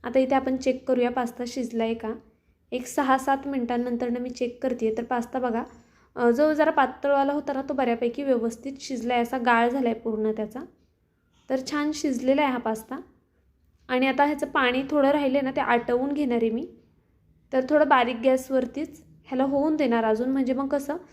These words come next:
जो, अ, जाडवाला पास्ता आहे तो थोडा नॉर्मल आतमध्ये कच्चा वाटला होता मला, त्यामुळे मग पुन्हा मी एक झाकण ठेवून दोन मिनटं ह्याला स्टीम काढून घेते, म्हणजे मग तो पास्तासुद्धा व्यवस्थित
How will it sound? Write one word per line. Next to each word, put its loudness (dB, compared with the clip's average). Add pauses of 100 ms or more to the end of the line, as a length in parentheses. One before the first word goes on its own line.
(320)
जो, 4
अ, -2
जाडवाला 4
पास्ता -4
आहे -6
तो -6 (140)
थोडा 0
नॉर्मल 0
आतमध्ये -2
कच्चा -4
वाटला -2
होता -4
मला, 0
त्यामुळे -4
मग -4 (540)
पुन्हा 4
मी 0
एक -4
झाकण 0
ठेवून -2
दोन 2
मिनटं -2
ह्याला -2
स्टीम -2
काढून 0
घेते, -6 (1120)
म्हणजे 0
मग 0
तो 4
पास्तासुद्धा -2
व्यवस्थित -2